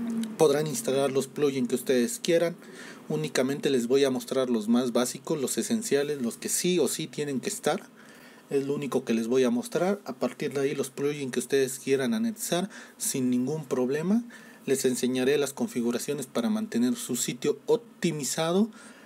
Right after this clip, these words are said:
ya sea con los plugins básicos que yo les enseñé o con cualquier otro plugin que ustedes quieran anexar. Ustedes verán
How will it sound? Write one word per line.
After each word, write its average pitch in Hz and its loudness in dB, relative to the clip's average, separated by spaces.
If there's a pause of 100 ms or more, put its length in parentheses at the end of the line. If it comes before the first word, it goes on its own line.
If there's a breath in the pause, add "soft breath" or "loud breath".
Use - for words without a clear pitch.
(180 loud breath)
ya 135 2
sea 156 0
con 123 2
los 120 0
plugins 147 -4
básicos 143 0
que 113 -4
yo 139 2
les 151 -2
enseñé 208 6
o 135 -4
con 123 0
cualquier 135 0
otro 143 0
plugin 143 0
que 131 -2
ustedes 131 2
quieran 120 2 (460 loud breath)
anexar. 139 -2 (580)
Ustedes 160 2
verán 147 2